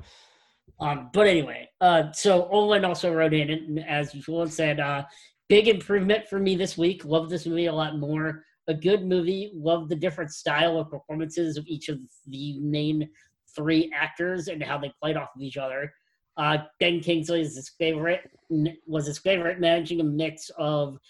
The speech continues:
a sense of professional empathy with the potential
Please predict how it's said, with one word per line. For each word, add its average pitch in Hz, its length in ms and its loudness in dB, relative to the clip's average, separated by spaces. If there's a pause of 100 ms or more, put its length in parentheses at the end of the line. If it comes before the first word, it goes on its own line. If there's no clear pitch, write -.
(580)
a 165 80 0
sense 180 480 0
of 165 260 6
professional 180 640 -2
empathy 196 720 -6
with 156 360 -4
the 175 100 -6
potential 156 560 -4